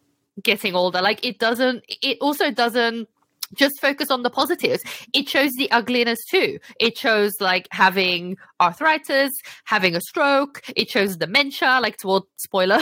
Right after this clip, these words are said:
<laughs> like, towards the end, one of the bigger characters is getting, it has dementia. And it shows people in their eighties as people, as people with, like, needs and dreams and goals and sex lives and everything. And that is,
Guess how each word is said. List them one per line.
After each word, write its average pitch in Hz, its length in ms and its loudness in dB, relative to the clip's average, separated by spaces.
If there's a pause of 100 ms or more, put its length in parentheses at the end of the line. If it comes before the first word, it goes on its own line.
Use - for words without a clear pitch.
<laughs> - 60 -12
like, 381 400 2
towards 302 320 0
the 294 140 0
end, 277 200 2
one 247 160 0
of 226 180 -2
the 214 280 4 (400)
bigger 226 320 2
characters 214 840 0 (280)
is 233 200 2
getting, 196 360 0
it 196 180 0
has 196 240 2
dementia. 190 560 0 (380)
And 240 440 4
it 277 140 0
shows 330 320 0
people 269 640 0
in 254 240 -4
their 247 300 2
eighties 233 520 0
as 202 140 2 (300)
people, 165 600 2
as 214 120 2 (120)
people 269 480 0
with, 202 160 0
like, 196 220 -4
needs 220 520 -2
and 196 200 2
dreams 196 500 -2
and 185 200 -4
goals 202 440 2
and 185 220 -4 (300)
sex - 240 0
lives 190 380 2
and 190 120 0
everything. 190 420 0
And 247 200 0 (360)
that 285 140 2
is, 392 120 2